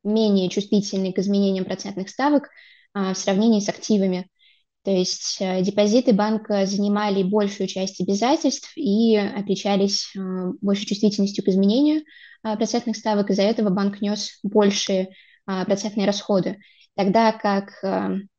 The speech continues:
в активах, э, большую часть, э, пятьдесят семь процентов, занимали долгосрочные, э, государственные облигации.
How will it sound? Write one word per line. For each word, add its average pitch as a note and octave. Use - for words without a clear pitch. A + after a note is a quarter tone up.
в G3+
активах, D4
э, G3+
большую G3
часть, -
э, F#3+
пятьдесят G3
семь F#3+
процентов, B3
занимали G#3
долгосрочные, G3
э, F#3+
государственные G3
облигации. F#3+